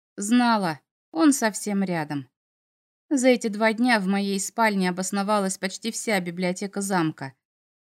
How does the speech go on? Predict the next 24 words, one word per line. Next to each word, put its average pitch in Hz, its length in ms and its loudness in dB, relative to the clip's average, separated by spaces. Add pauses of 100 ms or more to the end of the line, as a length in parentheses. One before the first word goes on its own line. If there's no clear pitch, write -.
Я 302 260 4
велела 277 340 4
доставить 285 500 2
мне 233 240 2
все 247 300 0
книги, 262 600 2 (440)
в - 80 -20
которых 202 420 -2
упоминалось 202 640 0
бы 185 140 -2
о 190 40 -2
драконах. 180 640 -6 (1000)
Я 330 180 8
многое 320 420 8
узнала 254 540 6
о 214 100 4
них, 208 260 -2
но 285 180 6
вся 392 240 0
информация 285 560 6
не 285 140 8
казалась 262 520 2
мне 240 180 2
подходящей. 196 920 -4